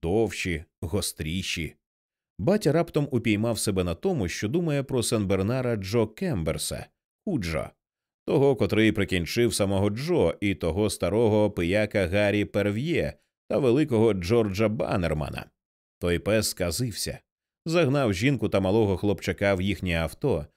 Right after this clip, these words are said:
неподалік від домівки Кемберса, а через два чи три дні малий помер. Тож тепер батя гадав,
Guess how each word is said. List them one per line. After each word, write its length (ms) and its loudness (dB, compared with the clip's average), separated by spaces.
неподалік 560 2
від 260 0
домівки 500 0
Кемберса, 800 -4
а 120 -2
через 320 0
два 320 2
чи 140 -2
три 260 2
дні 240 -2
малий 320 0
помер. 560 -2
Тож 220 -2
тепер 360 2
батя 500 0
гадав, 600 -4